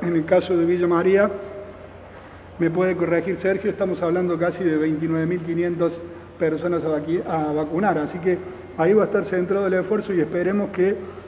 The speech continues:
a través del diálogo, a través de, del entendimiento de los sectores y los actores, podamos afrontar esta segura segunda ola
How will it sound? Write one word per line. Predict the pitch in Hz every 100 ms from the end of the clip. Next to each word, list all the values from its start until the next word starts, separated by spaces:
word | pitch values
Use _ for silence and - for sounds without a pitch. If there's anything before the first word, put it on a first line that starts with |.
| - - - - - - -
a | 165
través | 165 170 185
del | 190
diálogo, | 170 180 190 208 220 220 - - - - -
a |
través | 165 165 165 190
de, | 180 170 160
del | 156 165
entendimiento | 165 165 165 165 175 202 190 180
de | 190
los | 190 175
sectores | 175 165 196 185 180
y |
los | 185 175
actores, | 175 165 202 202
podamos | 175 185 180
afrontar | 170 156 156 160 190 233 - - - - -
esta | 180 196
segura | 170 175 190 208
segunda | 196 175 185 190 175
ola | 175 196 214